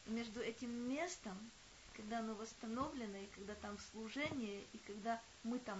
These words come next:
находимся. То есть все те, все те бедствия,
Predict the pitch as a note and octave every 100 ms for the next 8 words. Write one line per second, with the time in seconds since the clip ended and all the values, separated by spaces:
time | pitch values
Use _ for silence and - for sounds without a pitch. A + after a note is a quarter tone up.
0 | F#3+ F#3 - - A3+ G#3 - - - -
1 | - - - - - - - - - A#3+
2 | - - - F#4+ F#4+ D#4 D4+ C#4+ C4+ C4
3 | C4 D4 D4 C#4+ A3 B3 A#3 - G3